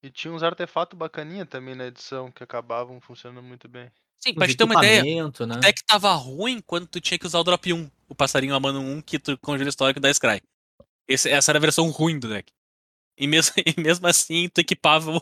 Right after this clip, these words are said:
Speaker 2: passarinho com um troço, batia
Speaker 3: Eu
Speaker 2: no
Speaker 3: ia dizer
Speaker 2: cara.
Speaker 3: que, que equipa aquela espadinha que é uma beleza, né?
Speaker 2: <laughs> É,
Speaker 1: Equipa
Speaker 2: eu tô
Speaker 1: espadinha e tome-lhe.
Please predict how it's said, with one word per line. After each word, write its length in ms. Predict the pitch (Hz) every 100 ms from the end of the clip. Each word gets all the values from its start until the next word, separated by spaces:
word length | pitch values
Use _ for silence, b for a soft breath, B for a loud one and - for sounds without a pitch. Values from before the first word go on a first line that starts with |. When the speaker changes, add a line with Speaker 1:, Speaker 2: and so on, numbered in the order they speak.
| -
Speaker 2:
passarinho 480 | 147 - 143 156 151
com 140 | 156
um 60 | 160
troço, 320 | - 151 160 -
batia 200 | 143 143
Speaker 3:
Eu 40 |
Speaker 2:
no 60 | 143
Speaker 3:
ia 20 | 156
dizer 140 | 160
Speaker 2:
cara. 60 | 123
Speaker 3:
que, 200 | 117 -
que 120 | - 131
equipa 320 | - 139 170
aquela 200 | - 151
espadinha 560 | - - 127 107 131 151
que 80 |
é 40 | 196
uma 80 | 208
beleza, 420 | 240 208 131 104
né? 140 | 98 -
Speaker 2:
<laughs> 40 | 190
É, 220 | 226 202
Speaker 1:
Equipa 260 | 123 -
Speaker 2:
eu 120 | 175 147
tô 80 | 165
Speaker 1:
espadinha 600 | - 139 123 117 139 143
e 40 |
tome-lhe. 440 | - 139 127 110